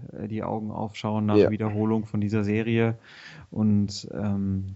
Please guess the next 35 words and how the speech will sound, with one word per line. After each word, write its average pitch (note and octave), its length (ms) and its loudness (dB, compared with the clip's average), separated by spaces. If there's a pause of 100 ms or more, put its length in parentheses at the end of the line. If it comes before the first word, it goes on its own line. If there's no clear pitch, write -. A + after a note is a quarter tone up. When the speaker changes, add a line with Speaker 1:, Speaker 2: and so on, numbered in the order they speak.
Speaker 1:
fand G#2 240 0
ich F#2+ 140 -6
sehr G#2 180 -2
interessant. G2+ 640 -6 (360)
Ja. F#2+ 200 -6 (160)
Speaker 2:
Ja. F2 300 -2 (360)
Nee, D3 120 0
ich C#3 200 -2
bin, F#3 220 -2
ich F#3+ 120 -4
bin G3 140 0
ja, F3 320 2 (240)
wie E3+ 100 -2
du E3+ 80 2
es E3 100 0
schon D#3+ 180 0
richtig E3 300 0
sagtest, - 440 -2
eingehender D#3 540 2
Monarchist C#3 580 0
und B2+ 100 2
deswegen C#3 320 2
großer C3+ 360 2
Fan C#3 240 2
der - 140 2
Queen F3 380 2
und C3+ 100 2
deswegen C#3 300 2
sage B2+ 280 2
ich - 160 -2
auf - 140 2
die C#3+ 100 2
nächsten D3 400 0
sechzig - 600 -2
Jahre. G#2+ 460 2